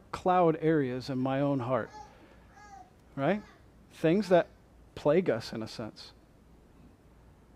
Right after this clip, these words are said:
But if we understood this properly, we would understand that God has designed you as you are. Now, it doesn't mean, "Well, he designed me with a proclivity towards sexual immorality, and God designed me that way. Did he make a mistake?"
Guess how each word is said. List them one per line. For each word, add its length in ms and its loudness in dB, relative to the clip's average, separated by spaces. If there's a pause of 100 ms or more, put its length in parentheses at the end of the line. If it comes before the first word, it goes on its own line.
(1120)
But 140 0
if 160 -6
we 120 4
understood 560 0
this 180 0
properly, 520 0
we 120 2
would 140 2
understand 640 -2
that 160 -8
God 260 -2
has 140 -2
designed 600 -4
you 300 0
as 280 -2
you 160 4
are. 120 6
Now, 260 2 (220)
it 60 -10
doesn't 260 2
mean, 240 6
"Well, 340 10 (220)
he 120 2
designed 440 6
me 100 8
with 160 8
a 40 4
proclivity 800 6
towards 280 2
sexual 440 2
immorality, 540 2 (560)
and 260 4
God 200 2
designed 280 4
me 80 8
that 160 6
way. 120 8
Did 140 2
he 100 4
make 180 4
a 40 0
mistake?" 440 0